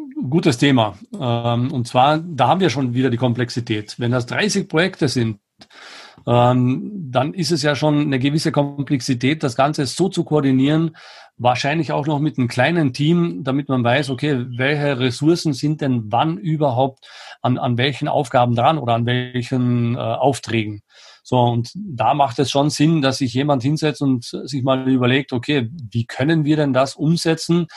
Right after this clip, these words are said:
was der Vertrieb da verkauft? So, mit dieser Ressourcenplanung kann man dann auch eine konkrete Aussage dazu machen, reichen denn die internen Ressourcen überhaupt oder benötigen wir jetzt in zwei, drei, fünf Monaten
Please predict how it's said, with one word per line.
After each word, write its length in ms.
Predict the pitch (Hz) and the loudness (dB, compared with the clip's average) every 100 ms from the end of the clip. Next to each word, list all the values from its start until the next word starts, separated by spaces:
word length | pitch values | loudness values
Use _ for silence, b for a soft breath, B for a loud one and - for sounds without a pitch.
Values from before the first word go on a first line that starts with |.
| B B B | B B B
was 240 | 117 127 | -2 0
der 100 | - | 0
Vertrieb 520 | 131 131 120 131 160 - | -2 -2 -4 -2 -2 0
da 260 | 135 135 | 2 2
verkauft? 680 | 127 135 131 180 117 - - b b b b | 0 -2 2 2 2 -6 -20 b b b b
So, 340 | - 135 117 120 233 254 | 0 2 2 0 -8 -8
mit 220 | 196 123 | -6 -2
dieser 240 | 131 123 127 | 0 0 0
Ressourcenplanung 960 | 127 156 175 180 156 147 147 156 156 - - | 2 4 4 2 4 4 6 4 2 -2 -8
kann 200 | - 135 | -2 0
man 80 | 147 | 2
dann 140 | 143 | 0
auch 240 | 139 143 127 | 0 -2 -4
eine 120 | 135 | -4
konkrete 460 | 135 123 135 131 | -4 -4 -4 -4
Aussage 520 | 123 143 143 143 143 131 | -4 -2 0 2 0 0
dazu 320 | 123 135 151 | 0 0 0
machen, 500 | 139 139 139 143 123 B B B | 2 2 0 -4 -6 B B B
reichen 500 | 98 113 202 190 196 | -8 -6 -6 -2 0
denn 260 | 175 156 131 | 2 2 2
die 400 | 127 123 127 - | 2 2 2 2
internen 500 | 151 131 135 127 123 | 0 2 0 0 0
Ressourcen 500 | 117 117 131 131 127 | 0 -2 0 0 0
überhaupt 580 | 127 120 110 113 113 - | -2 0 0 0 -4 -6
oder 160 | 120 | -4
benötigen 580 | 120 131 147 156 151 151 | -2 2 2 2 2 2
wir 240 | 135 147 139 | 0 0 0
jetzt 260 | 139 - | -2 -4
in 280 | 165 135 127 | -4 -2 -2
zwei, 280 | - 127 135 | -2 -4 -4
drei, 440 | 123 127 139 135 | -2 -2 -2 -4
fünf 340 | 127 156 156 - | -2 -2 -2 -2
Monaten 360 | 131 139 131 | -2 0 -2